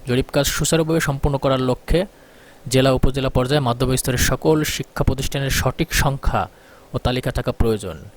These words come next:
ব্যান্ড বেজ ডেটাবেজে কওমি মাদ্রাসা ও মাধ্যমিক স্তরে পাঠদানকারী ইআইএন বহির্ভূত শিক্ষা প্রতিষ্ঠান ও কারিগরি মাদ্রাসা শিক্ষা বিভাগের বহির্ভূত কারিগরি শিক্ষা প্রতিষ্ঠান সমূহের পূর্ণাঙ্গ তথ্য নেই। অর্থাৎ এইগুলো আপনার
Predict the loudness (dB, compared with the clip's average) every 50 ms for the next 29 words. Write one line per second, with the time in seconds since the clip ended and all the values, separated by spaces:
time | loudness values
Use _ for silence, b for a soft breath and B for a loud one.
0 | B B B B B -10 -4 -2 0 0 0 2 0 0 0 0 -2 0 0 0
1 | 0 0 0 0 0 -2 -2 0 0 0 0 0 0 -2 -2 -4 -2 -2 -2 0
2 | 0 0 0 0 -2 -2 -2 -2 -2 -2 -2 -2 0 2 2 0 0 -2 -2 -2
3 | 0 0 0 0 -2 -4 -4 -2 -2 -2 -2 -2 -4 -8 -14 B B B B B
4 | B B B -18 -10 -6 -4 -2 0 0 0 0 0 -2 -2 0 2 4 4 4
5 | 2 0 -4 -4 -6 -4 -4 -2 -2 -2 -2 -2 -2 -2 -2 -2 -2 -2 -4 -4
6 | -2 -2 0 2 2 2 2 4 2 2 0 0 -2 -2 -2 -2 -4 -4 -6 -10
7 | -8 -4 -2 0 0 2 2 2 2 2 2 0 -2 -2 -4 B B B B B
8 | B B B 2 4 4 4 4 2 -2 -2 0 -2 0 0 0 -2 -2 -4 -4
9 | -2 -2 -2 -2 -2 -4 -4 -4 -4 -4 -4 -2 -2 0 0 0 0 -2 -2 -2
10 | -6 -6 -6 -6 -8 -8 -8 -6 -6 -6 -4 -4 -6 -6 -6 -8 -10 -16 -20 -20
11 | -20 B B B B B B B B B B -8 -8 -6 -2 2 2 2 4 4
12 | 2 2 2 0 -2 -2 0 0